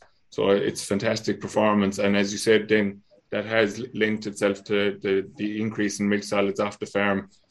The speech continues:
that you ha-, and I think an interesting point that I would note for, for you as well would be that, uh, last year your protein actually went up, um, on the previous year,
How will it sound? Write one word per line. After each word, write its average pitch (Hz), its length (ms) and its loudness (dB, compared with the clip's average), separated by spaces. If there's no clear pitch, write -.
that - 180 -4
you 98 80 0
ha-, 104 200 2
and 107 160 2
I 107 120 2
think 104 240 0
an 107 120 4
interesting 113 440 0
point 110 240 0
that 104 120 2
I 107 80 8
would 120 160 2
note 107 240 4
for, 107 300 0
for 104 200 0
you 101 160 2
as 98 100 -4
well 104 200 0
would 98 180 -6
be 101 80 -6
that, 101 260 -2
uh, 98 140 0
last 107 380 0
year 107 120 4
your 104 100 2
protein 107 480 0
actually 101 320 -6
went 101 240 -2
up, 113 220 0
um, 98 580 -4
on 104 180 -2
the 95 60 -4
previous 104 520 -2
year, 92 260 0